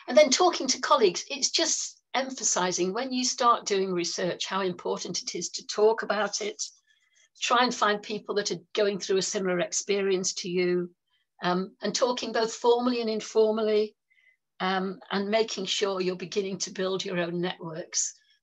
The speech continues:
particularly within the institution where you're working. So that's the first area of the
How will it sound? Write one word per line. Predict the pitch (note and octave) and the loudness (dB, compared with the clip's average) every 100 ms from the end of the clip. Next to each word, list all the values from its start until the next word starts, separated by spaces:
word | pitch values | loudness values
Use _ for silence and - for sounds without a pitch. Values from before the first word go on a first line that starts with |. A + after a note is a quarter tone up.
| - | -6
particularly | - A3 - F3+ F3 | -4 -4 -2 0 2
within | F3 F3 F#3 F3+ F3 | 2 0 -2 -2 -2
the | F3 E3+ E3+ | -2 -4 -4
institution | F3+ F3 - F#3 - F3+ - E3+ E3+ | -4 -4 -6 -8 -6 -4 -4 -6 -4
where | E3+ E3+ | -2 -4
you're | E3+ | -6
working. | E3+ E3+ E3 - E3+ - _ - - _ _ _ _ _ _ _ - _ _ _ _ _ _ _ _ _ | -6 -8 -10 -14 -18 -20 _ -20 -20 _ _ _ _ _ _ _ -20 _ _ _ _ _ _ _ _ _
So | - B3+ | 0 4
that's | E4+ F4 - | 4 4 -2
the | |
first | - C#4+ C#4 C4 - - | 4 6 8 6 0 4
area | G3 F#3 E3+ E3 E3 | 6 6 2 0 -2
of | F#3 E3 | -6 -6
the | E3 E3+ E3 | -6 -6 -8